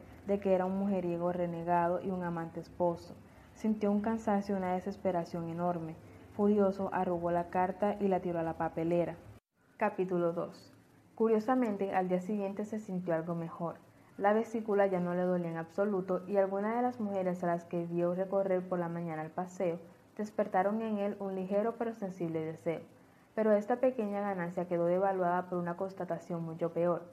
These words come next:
Aquellas mujeres pasaban a su lado sin hacerle el menor caso.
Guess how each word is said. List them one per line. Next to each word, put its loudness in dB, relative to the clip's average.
Aquellas 2
mujeres 0
pasaban -4
a -4
su -6
lado 2
sin -6
hacerle -4
el -2
menor -8
caso. -2